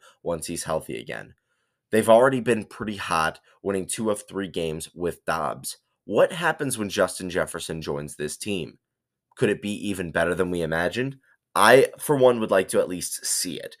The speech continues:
I'd like to see what Josh Dobbs can do with this offense at its healthiest and at its best. That could be a real difference maker, and it could make the Vikings a pretty dangerous team and a playoff team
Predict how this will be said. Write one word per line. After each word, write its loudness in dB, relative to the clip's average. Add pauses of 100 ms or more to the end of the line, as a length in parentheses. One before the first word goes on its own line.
(220)
I'd 2
like 6
to -6
see -2
what -4
Josh 2
Dobbs -2
can -8
do -4 (240)
with 2
this -2
offense -4
at -6
its -10
healthiest -6
and -12
at -10
its -18
best. -16 (640)
That 4
could -4
be 2
a -2
real -2
difference -6
maker, -2
and -4
it -8
could -4
make -4
the -2
Vikings -4 (300)
a -10
pretty -4
dangerous -4
team -6
and -6
a 0
playoff 0
team -10